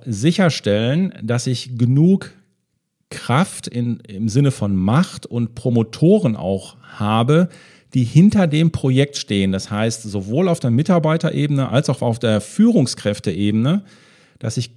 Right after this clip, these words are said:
ausrei-, eine ausreichende Zahl von relevanten Leuten habe, die hinter dem Projekt stehen, damit das nämlich dann nicht kippt.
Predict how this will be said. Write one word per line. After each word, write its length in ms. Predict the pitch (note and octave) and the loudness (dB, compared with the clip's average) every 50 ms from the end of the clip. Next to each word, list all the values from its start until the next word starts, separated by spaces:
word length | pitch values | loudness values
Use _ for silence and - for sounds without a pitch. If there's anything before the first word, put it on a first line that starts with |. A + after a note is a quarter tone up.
| - - - | -20 -4 0
ausrei-, 600 | B2 D3+ G#3 A#3 - - - C#3+ - - - - | 2 4 4 4 2 -2 -4 -4 -4 -4 -2 -2
eine 200 | B2 B2+ B2+ - | -2 -2 -2 0
ausreichende 800 | D#3 F#3 G#3+ - - D3+ D3 D#3 D#3 - - C#3+ B2 A#2+ A#2 - | 0 -2 -2 -2 -2 -2 -2 -2 -2 -2 -4 -4 -4 -4 -4 -6
Zahl 500 | - - - D3 C#3 D3 E3 F3+ G3 G#3 | -8 -4 -2 -2 0 0 0 0 0 0
von 380 | G3 - - C3 B2 B2 B2 A#2+ | -2 -4 -2 -2 0 0 0 0
relevanten 680 | A2+ A2+ B2 A#2+ A2+ G2 G2+ C3+ F3+ G#3 - E3+ D3+ | 0 0 2 2 2 2 2 2 2 2 2 2 2
Leuten 500 | C#3 C3 C3 D3 F#3 - C3+ A#2 G#2+ G2 | 4 4 4 4 4 2 0 -2 -2 -2
habe, 480 | G2 G2 G2 G2+ G#2 A#2+ D3 F3+ G3+ G3 - - _ _ _ _ - | -4 -2 -2 -2 0 0 0 0 0 -2 -6 -14 _ _ _ _ -8
die 100 | B2+ A#2+ | -6 -4
hinter 340 | A2 A2+ D#3 G#3 A3 A3 F#3 | 0 2 2 4 4 4 4
dem 140 | F3 F#3 E3 | 4 2 2
Projekt 420 | - - C3+ B2+ C3+ D#3 - - | 2 2 4 4 4 2 -2 -6
stehen, 520 | - - - D#3 D#3 E3 F3 G3 G3+ F3+ - | -8 -6 -4 -2 -2 -2 0 -2 -2 -2 -2
damit 300 | - A2+ A2+ B2 D#3+ - | -2 -2 0 0 0 0
das 200 | E3+ D#3+ - - | -2 -2 -2 -2
nämlich 280 | C3 B2 A#2 A2+ G#2 A2 | -2 -2 -2 -2 -4 -6
dann 360 | A2 C3 C3 D3+ E3+ E3 - | -2 0 0 0 0 -2 -2
nicht 300 | B2 A#2+ A2+ - - - | -4 -4 -4 -6 -10 -4
kippt. 400 | - - B3 - - - - | -2 0 0 0 -4 -12 -18